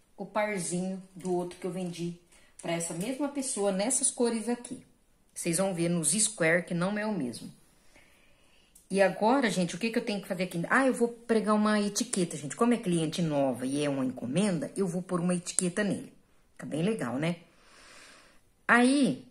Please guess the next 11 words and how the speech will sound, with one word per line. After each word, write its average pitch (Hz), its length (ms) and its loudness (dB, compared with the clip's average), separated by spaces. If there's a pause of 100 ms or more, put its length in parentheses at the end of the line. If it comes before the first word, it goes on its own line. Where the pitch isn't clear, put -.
(120)
esse 240 280 2
tapetinho 170 560 -2
aqui, - 160 -4
ele 190 120 0
mediu 185 800 -4 (2000)
setenta 247 680 -2
e 226 60 0
três 196 300 0
centímetros 175 460 -2
de 156 100 -6
comprimento 151 800 -4